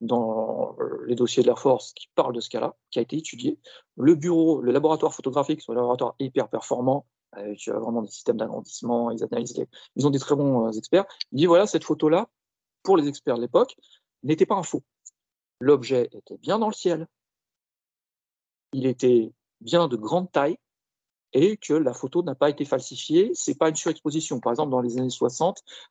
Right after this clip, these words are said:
il y avait beaucoup d'escrocs comme, euh, Adamski, euh, Meyer et toute cette clique de gens qui voulaient faire un billet sur l'ufologie avec les, les New Age, euh, qui faisaient des surexpositions. C'est-à-dire, en fait, ils prenaient une photo d'un paysage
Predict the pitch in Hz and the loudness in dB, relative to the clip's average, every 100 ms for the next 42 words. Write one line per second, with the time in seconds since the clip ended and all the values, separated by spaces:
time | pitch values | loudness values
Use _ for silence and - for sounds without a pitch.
0 | _ 117 120 123 160 185 156 - - 156 | _ 4 4 4 0 0 0 0 0 4
1 | 160 - - _ - 127 135 127 117 117 | 4 2 -10 _ 4 6 6 4 2 4
2 | 120 120 120 - - 127 131 131 135 135 | 2 0 -4 -10 -6 -2 2 4 4 4
3 | 120 117 123 123 143 135 120 - - 123 | 2 4 4 6 6 4 2 -4 -10 -10
4 | - - 147 139 127 117 127 135 139 120 | -8 -4 -4 -4 -4 -2 0 0 -4 -4
5 | 120 113 120 123 120 127 139 - 117 113 | -2 0 2 2 0 0 0 0 -6 -6
6 | - 123 120 143 - - _ 117 107 120 | -4 -4 -4 -14 -20 -20 _ -2 -2 0
7 | 113 107 107 123 120 123 156 165 - - | -2 -2 -4 0 6 8 8 4 -8 -20
8 | _ _ - 110 110 - - 123 151 135 | _ _ -2 0 0 -6 -4 2 2 2
9 | - 131 117 135 117 117 117 - 110 107 | 0 -2 0 -2 -4 -6 -8 -6 -6 0
10 | 151 151 131 - 151 156 147 120 117 - | -2 -2 -10 -2 0 2 2 2 0 -4
11 | 120 143 139 120 113 127 113 147 220 | 0 4 2 2 -4 -4 0 2 2